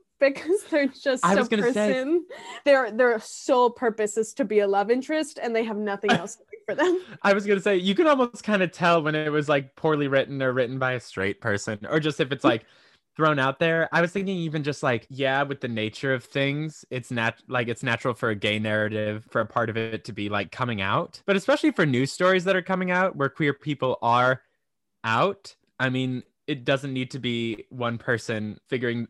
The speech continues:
Speaker 2: out their sexuality and coming out of the closet. This is
Speaker 1: Mm-hmm.
Speaker 2: my th-, thing with the coming of age stories, because it makes sense, 'cause we're coming of age, right?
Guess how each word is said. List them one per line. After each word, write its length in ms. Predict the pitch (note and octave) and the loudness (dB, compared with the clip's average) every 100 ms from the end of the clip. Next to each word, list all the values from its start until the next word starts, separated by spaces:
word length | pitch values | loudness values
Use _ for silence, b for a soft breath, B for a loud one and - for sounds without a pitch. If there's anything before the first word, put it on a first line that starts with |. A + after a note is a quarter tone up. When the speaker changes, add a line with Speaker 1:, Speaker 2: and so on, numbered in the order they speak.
| - | -2
Speaker 2:
out 200 | A2+ G2+ | -2 -2
their 80 | A2 | -6
sexuality 680 | - A2 - A2 G2+ G2 G2+ | -6 -8 -8 -4 -2 -2 -6
and 100 | F#2+ | -8
coming 200 | A#2 G#2 | -8 -6
out 60 | G2 | -6
of 40 | |
the 60 | F#2 | -8
closet. 480 | - G#2 F#2+ D#2 - b b | -4 -4 -4 -12 -18 b b
This 140 | - B3+ | -2 0
is 100 | A#3+ | 2
Speaker 1:
Mm-hmm. 20 | |
Speaker 2:
my 140 | F3 | 2
th-, 120 | D#3+ - _ - | 0 -4 _ -8
thing 200 | D3 C3+ | -4 -2
with 180 | C3 A#2+ | -2 0
the 300 | B2 A#2 A2+ | 2 2 0
coming 280 | - C#3+ B2 | -4 -4 0
of 100 | A2+ | 2
age 180 | B2 C3+ | 2 0
stories, 640 | - G2 F#2+ F2+ G#2 - _ - | -4 -4 -2 -2 -6 -10 _ -4
because 240 | D3 D#3 | 0 0
it 60 | C#3 | 0
makes 200 | B2 - | -2 0
sense, 320 | F#3 A#2 - | 0 0 -4
'cause 180 | - A2 | -6 -4
we're 80 | A2 | -2
coming 260 | C#3+ A#2 | -2 -2
of 140 | G2+ G2+ | -2 -2
age, 300 | A2 E2+ - | -2 -2 -6
right? 300 | G2+ F#2+ G2 | -4 -2 -4